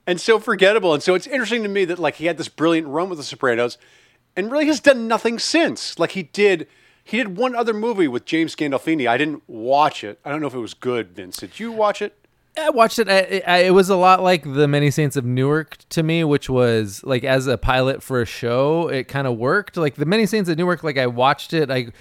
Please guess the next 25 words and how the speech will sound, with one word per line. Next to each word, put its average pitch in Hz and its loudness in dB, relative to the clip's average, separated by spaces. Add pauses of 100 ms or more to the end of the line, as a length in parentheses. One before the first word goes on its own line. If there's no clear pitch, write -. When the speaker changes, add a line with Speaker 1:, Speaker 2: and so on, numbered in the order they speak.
(120)
Speaker 2:
I 131 0
think 180 0
if 143 0
there 147 4
was 143 4
another 135 2
episode 160 0
of 170 2
it, 160 4
I 139 6
would 131 0
have - -6 (120)
continued 131 -4
watching 113 -4
it. 170 -4 (320)
But 139 4
it 139 2
just, 139 -4
like, 139 -4
they 135 -2
did, 135 -8
they 139 2
don't 156 -2
quite, 147 -2 (140)
uh, 110 -4